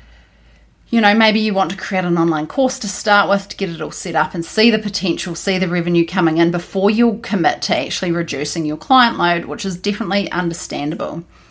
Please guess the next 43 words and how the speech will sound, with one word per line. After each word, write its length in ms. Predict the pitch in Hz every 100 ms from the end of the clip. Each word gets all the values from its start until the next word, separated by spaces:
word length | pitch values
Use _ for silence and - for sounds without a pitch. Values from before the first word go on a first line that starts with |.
| - - _
The 80 | -
thing 220 | 202 262
is, 180 | 285 294
this 200 | 226 208
really 300 | 170 170 165
has 200 | 202 226
to 80 | 180
be 120 | 190
managed 500 | 180 165 156 - 170
well 400 | 175 151 220 359
so 200 | 339 214
that 140 | 185 156
you 100 | 180
can 220 | 190 - -
actually 320 | 185 - 208
follow 320 | 202 180 165
through 600 | 175 - 175 147 240 226
on 160 | 185 180
your 100 | 165
vision 380 | 165 160 160 -
of 140 | 165
creating 380 | - 170 160 156
much 280 | 165 - 175
more 160 | 151
freedom 600 | - - 196 196 190 185 -
in 80 |
your 160 | 170 160
life 500 | 156 170 170 175 -
while 240 | 247 160
also 340 | 165 170 - 156
still 260 | - 170
making 360 | 156 139 165 -
excellent 420 | 113 - 151 85
money, 540 | - 151 175 175 196 185
probably 640 | - 180 208 - 143 117
even 260 | 196 151
more 260 | 156 185 240
so 300 | 240 226 214
once 300 | 190 170 165
you're 140 | 185 170
really 320 | 170 160 -
in 160 | 185
it. 320 | 226 - -